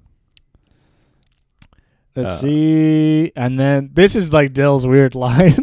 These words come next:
Speaker 1: Uh, and it, this is like a, like, a, like an
Speaker 2: I love
Speaker 1: emo,
Speaker 2: this.
Speaker 1: emo girl in twenty nineteen would say this. <laughs> "I think I'll be a clown when I get grown," said Dill.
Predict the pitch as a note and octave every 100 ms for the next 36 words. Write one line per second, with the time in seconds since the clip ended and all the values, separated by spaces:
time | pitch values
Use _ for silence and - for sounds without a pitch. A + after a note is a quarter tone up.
0 | - - _ - - - - - - C3+
1 | F3+ E3+ - G#3+ A3 G#3 C#4+ B3 F3+ E3
2 | D#3 D3 D3+ C#3+ - _ _ D#3+ D3 C#3+
3 | C#3 C3+ A2 F3 F3+ E3 F3+ G3 F#3 E3
4 | E3 E3 D#3+ C#3+ - D#3 D3 C#3 C3+ D3
5 | C3 B2+ - B2+ C3 D4 C4+ - D4 -
6 | C4 - _ - _ _ C#3 D#3+ F#3+ F#3
7 | D#3 C#3+ C#3 C3+ D#3+ D3+ C#3 B2 A2 A2
8 | G2+ A2 A2 G#2 G2 A2 G2+ G2+ A2+ C3